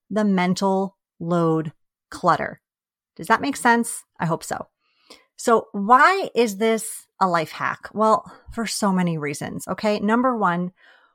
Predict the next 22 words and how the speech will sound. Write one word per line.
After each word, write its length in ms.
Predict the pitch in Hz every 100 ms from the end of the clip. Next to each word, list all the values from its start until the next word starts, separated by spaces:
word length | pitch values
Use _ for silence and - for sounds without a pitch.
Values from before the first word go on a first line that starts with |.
| _
we 280 | 196 196 320
cannot 600 | - 403 294 202 196 - -
operate 640 | 165 165 175 202 226 220 _
at 180 | 175 -
full 520 | - - 196 196 214 -
blast 640 | 170 160 156 190 - -
productivity 760 | - 175 170 - 160 175 196 220
and 100 | 180
efficiency 800 | 165 - 165 220 226 - 294 330 - _ - _ -
when 220 | 196 202
we 140 | 220 233
are 80 |
hauling 760 | 185 - - 196 220 247 277 285
around 680 | 214 190 190 254 240 180 180 -
all 220 | 202 226
this 260 | 254 233 175 -
disorganized, 1000 | 214 247 - - 202 214 214 180 170 160
heavy 500 | - - 226 220 254
stuff 640 | - - 220 226 165 - _
in 120 | 180
our 160 | 175 156
brains. 640 | 160 175 - 147 - -